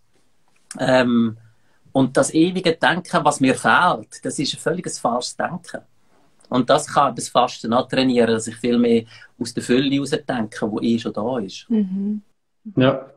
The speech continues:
Speaker 3: da, da sehe ich zum Beispiel Langeweile als, äh, Motivator und Katalysator, um etwas Neues, äh, an-, äh, zu schaffen in dem Sinn. Also Langeweile ist so notwendig, um kreativ zu werden.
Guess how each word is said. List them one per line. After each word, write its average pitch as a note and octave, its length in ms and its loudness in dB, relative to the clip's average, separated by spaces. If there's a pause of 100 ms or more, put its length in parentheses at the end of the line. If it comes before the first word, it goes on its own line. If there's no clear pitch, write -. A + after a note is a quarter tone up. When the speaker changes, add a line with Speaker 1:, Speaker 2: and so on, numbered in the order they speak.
(120)
Speaker 3:
da, D#3+ 180 6
da F3+ 140 6
sehe F3 180 4
ich D#3+ 120 4
zum D#3 140 6
Beispiel D3 180 4
Langeweile C#3+ 680 6
als, B2 300 2
äh, B2+ 420 6
Motivator C3+ 680 4
und B2+ 120 2
Katalysator, C3+ 960 2 (580)
um B2+ 100 4
etwas A#2+ 320 0
Neues, B2 480 2
äh, B2 360 2 (100)
an-, A#2+ 360 0 (240)
äh, - 60 -16
zu - 100 -2
schaffen - 400 -2
in A#2 100 0
dem A#2 180 2
Sinn. A2 360 -2 (480)
Also A#2+ 640 4 (340)
Langeweile D#3+ 680 4
ist D3 300 2
so C#3 200 -4
notwendig, C3+ 760 6
um B2 280 2 (100)
kreativ C3 640 0
zu - 160 0
werden. A2 400 0